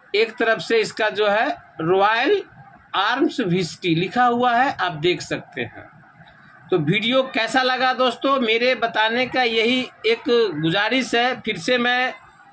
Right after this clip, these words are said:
आग्रह करता हूं उस फैक्ट्री से कि कम से कम कुछ तो बदलाव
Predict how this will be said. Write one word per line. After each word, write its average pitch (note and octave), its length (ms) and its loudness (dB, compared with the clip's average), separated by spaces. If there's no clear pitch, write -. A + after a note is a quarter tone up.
आग्रह G#3+ 300 2
करता A#3 380 -2
हूं A#3 240 2
उस A3+ 220 0
फैक्ट्री G3 380 -4
से A3+ 260 0
कि C#3+ 120 2
कम G#3 240 -2
से - 200 2
कम B3 260 2
कुछ - 380 -2
तो B3+ 160 4
बदलाव A#3 600 0